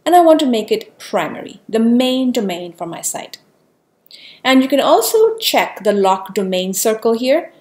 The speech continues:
So this domain cannot be transferred unless you want that in the future, and then you can uncheck it.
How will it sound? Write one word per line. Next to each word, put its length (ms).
So 160
this 300
domain 480
cannot 580
be 100
transferred 760
unless 500
you 80
want 300
that 160
in 80
the 40
future, 340
and 180
then 320
you 120
can 280
uncheck 460
it. 160